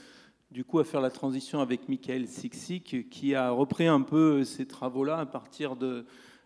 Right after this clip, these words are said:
euh, données dont on dispose à l'insee qui permettent d'identifier beaucoup plus et de manière beaucoup plus précise, euh, les caractéristiques des parents en connaissant celles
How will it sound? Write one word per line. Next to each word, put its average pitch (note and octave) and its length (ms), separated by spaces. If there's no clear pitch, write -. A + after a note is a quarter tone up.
euh, B2 760
données D3+ 600
dont B2+ 320
on D3 60
dispose C#3 460
à B2+ 40
l'insee B2+ 420
qui C#3 140
permettent C3+ 420
d'identifier C#3+ 720
beaucoup C#3 340
plus F3 480
et C#3 100
de C3 80
manière C#3 340
beaucoup C3+ 280
plus C#3+ 180
précise, C#3 640
euh, A#2+ 160
les A#2+ 160
caractéristiques B2 920
des A#2 140
parents B2+ 360
en B2+ 60
connaissant A#2+ 520
celles C3+ 440